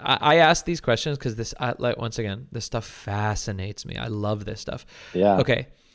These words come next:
Speaker 2: Yeah,
Speaker 1: So,
Speaker 2: yeah,
Speaker 1: like,
Speaker 2: yeah,
Speaker 1: are you
Speaker 2: me
Speaker 1: guys
Speaker 2: too.
Speaker 1: ever
Speaker 2: <laughs>
Speaker 1: hanging?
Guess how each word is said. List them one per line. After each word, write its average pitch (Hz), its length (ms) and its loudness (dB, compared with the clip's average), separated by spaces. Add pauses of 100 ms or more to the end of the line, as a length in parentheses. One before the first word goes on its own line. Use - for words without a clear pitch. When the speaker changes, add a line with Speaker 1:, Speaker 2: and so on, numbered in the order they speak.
Speaker 2:
Yeah, 107 120 8
Speaker 1:
So, 107 100 10
Speaker 2:
yeah, - 40 10
Speaker 1:
like, 135 160 8
Speaker 2:
yeah, 98 60 -2
Speaker 1:
are 147 80 4
you 139 140 2
Speaker 2:
me 190 80 4
Speaker 1:
guys 208 120 4
Speaker 2:
too. - 80 -6
Speaker 1:
ever 147 280 4
Speaker 2:
<laughs> 135 240 -8
Speaker 1:
hanging? 139 680 0